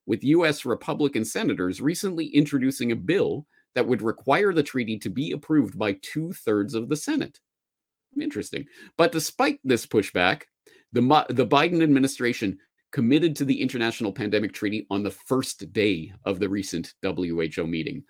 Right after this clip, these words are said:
<gasps> Surprise, surprise. Uh, if the treaty passes, W H O member states will be required to raise financial resources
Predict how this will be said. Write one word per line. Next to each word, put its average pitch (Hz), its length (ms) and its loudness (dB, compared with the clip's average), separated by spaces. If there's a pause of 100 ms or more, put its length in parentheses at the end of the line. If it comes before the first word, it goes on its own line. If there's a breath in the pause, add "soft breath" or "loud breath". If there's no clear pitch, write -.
<gasps> - 360 -14
Surprise, - 500 -4
surprise. 80 580 -6 (360 loud breath)
Uh, 120 100 4 (120)
if 185 220 6
the 165 100 -2
treaty 151 280 4
passes, 120 540 -2 (100)
W 131 320 2
H 117 180 0
O 110 60 2
member 110 260 2
states 101 380 -2
will 147 320 6
be 143 180 4
required 113 560 0
to 110 140 -6
raise 143 420 -2
financial 147 540 0
resources 95 840 -2